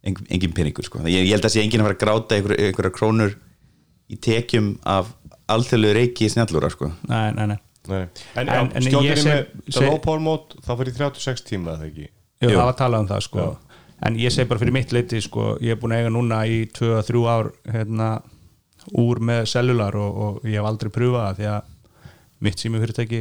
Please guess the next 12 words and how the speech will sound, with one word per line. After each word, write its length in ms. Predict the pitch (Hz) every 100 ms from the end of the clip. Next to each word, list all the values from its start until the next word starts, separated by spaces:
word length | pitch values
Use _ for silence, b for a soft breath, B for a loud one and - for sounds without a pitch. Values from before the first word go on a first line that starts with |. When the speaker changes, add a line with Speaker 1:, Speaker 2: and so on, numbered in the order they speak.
| 110
Speaker 2:
styður 360 | - 117 123 117
ekki 300 | - 120 113 _ _ _ _ _
eSIM, 460 | 113 127 - 123 113 - -
hvorki 320 | - - 120
úr 120 | 123
né 120 | 127 127
síma. 240 | 156 117 - -
Speaker 3:
Mundirðu 320 | 123 98 87
Speaker 1:
Já, 60 | -
Speaker 3:
kaupa 140 | 196
Speaker 1:
einmitt. 280 | 85 104 95
Speaker 3:
það 160 | 90